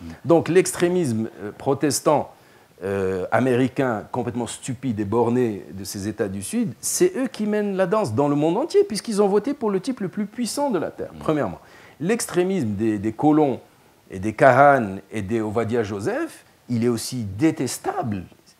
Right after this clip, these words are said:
Speaker 2: aussi détestable que, euh, l'extrémisme de n'importe quel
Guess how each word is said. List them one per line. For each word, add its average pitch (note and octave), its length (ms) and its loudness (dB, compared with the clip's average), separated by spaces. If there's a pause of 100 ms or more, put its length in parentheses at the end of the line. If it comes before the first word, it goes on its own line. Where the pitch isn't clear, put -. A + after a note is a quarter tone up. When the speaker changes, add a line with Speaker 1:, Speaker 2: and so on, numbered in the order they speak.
(280)
Speaker 2:
aussi C#4+ 420 -2
détestable D#3+ 720 -4 (180)
que, D#3+ 300 2 (640)
euh, G#2+ 100 -4
l'extrémisme C#3+ 600 -4
de B2 100 -2
n'importe C#4+ 640 -4
quel E3 340 -2